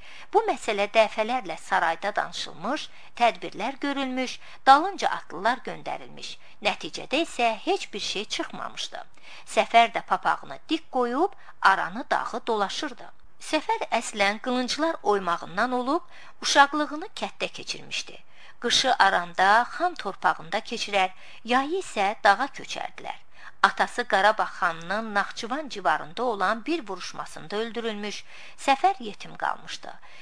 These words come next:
Kiçik bir torpaqları vardı. Bunun məhsulu, mal cəhət, toy pulu və başqa tövcüləri verdikdən sonra özlərini zorla görürdü.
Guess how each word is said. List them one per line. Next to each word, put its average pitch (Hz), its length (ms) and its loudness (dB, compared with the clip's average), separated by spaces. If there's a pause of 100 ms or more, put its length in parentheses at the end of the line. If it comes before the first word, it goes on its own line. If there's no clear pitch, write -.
(140)
Kiçik - 400 -4
bir 240 120 -2
torpaqları 151 760 -2
vardı. - 380 -4 (420)
Bunun 233 340 -2
məhsulu, 180 760 -4 (140)
mal 240 300 4
cəhət, 190 760 -2
toy 240 220 4
pulu 190 580 -2
və 226 180 2
başqa 269 320 8
tövcüləri 160 720 -2
verdikdən 208 600 -2
sonra 202 460 6 (400)
özlərini 202 640 0
zorla 302 440 0
görürdü. - 580 -10